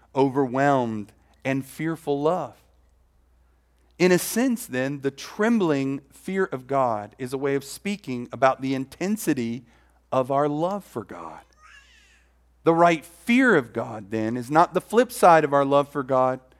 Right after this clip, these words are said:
nor is it one side of our reaction to God.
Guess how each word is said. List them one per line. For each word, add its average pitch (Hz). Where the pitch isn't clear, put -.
nor 170
is 165
it 156
one 185
side 131
of 123
our 127
reaction 131
to 107
God. 95